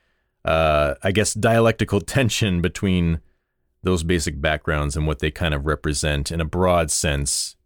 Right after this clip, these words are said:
in relationship to the ancient world and the various battles of the New Testament apostles <laughs> trying to deal with all of these problems, and the Jewish superiority versus the pagan superiority,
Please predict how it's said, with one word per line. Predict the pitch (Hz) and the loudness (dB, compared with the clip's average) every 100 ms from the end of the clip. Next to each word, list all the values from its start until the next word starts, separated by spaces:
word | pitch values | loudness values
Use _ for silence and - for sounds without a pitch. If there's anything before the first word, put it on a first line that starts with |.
| - | -8
in | 85 | -4
relationship | 78 73 69 - 67 69 67 - | -2 -2 -4 -6 -6 -6 -6 -6
to | |
the | 71 73 | -4 -4
ancient | 71 - 65 | -4 -6 -6
world | 67 69 67 69 | -4 -4 -4 -4
and | 67 65 - _ _ _ _ _ - | -4 -6 -10 _ _ _ _ _ -2
the | |
various | 101 123 127 123 | 2 4 4 2
battles | 107 113 113 | 4 4 4
of | 101 | 2
the | 98 | 4
New | 104 | 2
Testament | 101 104 95 - 92 87 | 2 0 0 0 0 0
apostles | 85 - 110 107 95 85 - | -2 0 0 2 0 0 -2
<laughs> | |
trying | - 95 98 107 | -2 0 2 2
to | 101 | 0
deal | 85 113 120 98 | 2 4 6 6
with | 95 | 4
all | 92 101 101 | 4 4 4
of | |
these | 95 90 | 4 2
problems, | - 113 113 90 78 80 82 - - _ _ _ _ - | 2 4 4 2 2 0 -2 -6 -14 _ _ _ _ -2
and | 87 87 82 82 | 0 2 2 2
the | 82 82 80 80 | 0 2 0 0
Jewish | 80 113 110 - | 0 2 2 0
superiority | 104 - 104 98 98 92 87 | -2 0 2 4 4 2 0
versus | 90 - 82 | 0 0 -2
the | 87 | 0
pagan | 107 98 95 87 | 2 2 2 0
superiority, | - 82 95 87 82 85 82 80 80 | -2 -2 0 2 2 2 2 0 -2